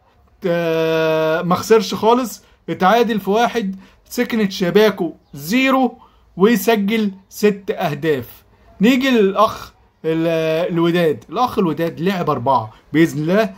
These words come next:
الأرقام دي و، آه، مشيئة ربنا هترجح لنا كفة الأهلي بإذن الله. احنا شفنا الأهلي ست أهداف ما دخلش فيه حاجة، ماشي، آه، كسب ثلاث ماتشات، تعادل ماتش واحد. في ال-،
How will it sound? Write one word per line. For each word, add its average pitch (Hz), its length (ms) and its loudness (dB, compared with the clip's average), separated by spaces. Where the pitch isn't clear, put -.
الأرقام 143 460 0
دي 233 260 0
و، 170 120 4
آه، 143 580 -4
مشيئة 185 460 -4
ربنا 180 460 2
هترجح 160 800 -4
لنا 226 380 -2
كفة 190 320 0
الأهلي 160 280 -2
بإذن 151 260 -6
الله. 131 220 -4
احنا 135 180 -4
شفنا 165 260 -4
الأهلي 156 300 -2
ست - 240 -8
أهداف 156 360 -4
ما 139 60 -4
دخلش 147 320 -4
فيه 160 120 -6
حاجة، 214 320 2
ماشي، 185 400 -4
آه، 143 240 0
كسب 190 280 0
ثلاث 190 280 0
ماتشات، 202 340 -4
تعادل 185 220 0
ماتش 185 220 0
واحد. 131 320 -2
في 160 120 -4
ال-، 156 60 -6